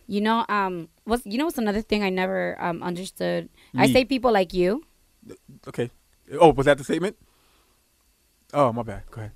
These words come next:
Speaker 2: I thought that was a statement. People
Speaker 1: That I
Speaker 2: never,
Speaker 1: don't understand you?
Speaker 2: people like me. <laughs> Yeah.
Speaker 1: No, people like you, as in people who,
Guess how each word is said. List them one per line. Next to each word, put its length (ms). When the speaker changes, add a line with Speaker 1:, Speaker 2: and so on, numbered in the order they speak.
Speaker 2:
I 40
thought 140
that 140
was 100
a 40
statement. 380
People 160
Speaker 1:
That 60
I 40
Speaker 2:
never, 100
Speaker 1:
don't 80
understand 500
you? 80
Speaker 2:
people 180
like 120
me. 140
<laughs> 120
Yeah. 260
Speaker 1:
No, 440
people 300
like 240
you, 440
as 280
in 280
people 360
who, 500